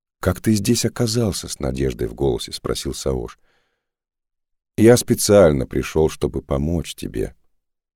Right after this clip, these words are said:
спокойно произнес он. "Ты еще слаб".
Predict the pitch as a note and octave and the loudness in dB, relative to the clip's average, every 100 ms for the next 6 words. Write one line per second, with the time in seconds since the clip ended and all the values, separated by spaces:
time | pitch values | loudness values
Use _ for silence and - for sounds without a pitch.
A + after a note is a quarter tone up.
0 | _ - - C#2+ - C2 A1 - B1 A#1+ | _ -14 -4 -4 0 -2 -2 -6 -6 -4
1 | A#1 - - - _ _ _ _ _ _ | -8 -8 -10 -12 _ _ _ _ _ _
2 | - C#3+ D#2+ - - G2 - A1+ G#1+ A#1+ | 0 2 0 -2 0 0 0 -2 -4 -4
3 | A#1 | -4